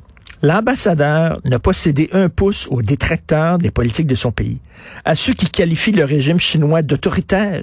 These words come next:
il répond que la Chine est un État de droit qui attache beaucoup d'importance à la démocratie. <laughs> Yeah, sure. Il dit, la preuve,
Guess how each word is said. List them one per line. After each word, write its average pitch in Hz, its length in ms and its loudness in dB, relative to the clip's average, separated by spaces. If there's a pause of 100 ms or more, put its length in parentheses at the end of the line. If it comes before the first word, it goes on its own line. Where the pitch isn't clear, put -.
il 147 120 2
répond 147 360 0
que 160 120 0
la 123 160 0
Chine 185 260 0
est 127 180 -2
un 143 120 2
État 156 280 2
de 160 140 0
droit 151 440 0 (880)
qui 165 180 2
attache 190 460 0
beaucoup 247 500 0
d'importance 165 760 0
à 139 60 2
la 127 120 0
démocratie. 147 800 0 (500)
<laughs> - 80 -12 (3750)
Yeah, 156 1400 2
sure. 120 540 -2 (640)
Il 135 120 -2
dit, 135 200 0
la 143 220 0
preuve, 131 580 -2